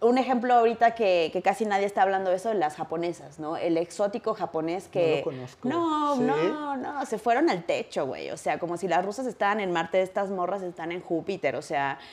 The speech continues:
Speaker 2: Se fueron.
Speaker 1: y, y es cool, ¿no? Porque, porque puedes ver también parte de la, de la cultura o de la propuesta,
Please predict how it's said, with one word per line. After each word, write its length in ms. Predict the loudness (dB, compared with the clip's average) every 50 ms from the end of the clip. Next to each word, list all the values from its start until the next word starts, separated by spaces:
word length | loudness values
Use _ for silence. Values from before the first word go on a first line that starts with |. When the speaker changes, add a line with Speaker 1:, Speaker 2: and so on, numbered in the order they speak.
| -16 -16
Speaker 2:
Se 80 | -16 -12
fueron. 260 | -8 -4 0 2 6
Speaker 1:
y, 180 | 8 8 8 6 6
y 120 | 6 6
es 120 | 6 6
cool, 260 | 4 6 6 8 8 8
¿no? 160 | 6 4 4 2
Porque, 640 | 2 0 2 2 4 4 6 6 4 4 2 2 2
porque 220 | 2 2 2 0
puedes 300 | 2 4 4 4 4 4
ver 120 | 2 2 2
también 280 | 2 0 2 0 0 2
parte 280 | 2 2 2 2 2
de 120 | 2 4 4
la, 400 | 6 6 6 6 6 4 4 4
de 80 | 4 2
la 140 | 2 2
cultura 400 | 2 0 0 0 0 0 2 2
o 40 | 4
de 80 | 4 4
la 140 | 4 2 0
propuesta, 720 | -2 -4 0 2 2 2 2 2 2 2 2 2 0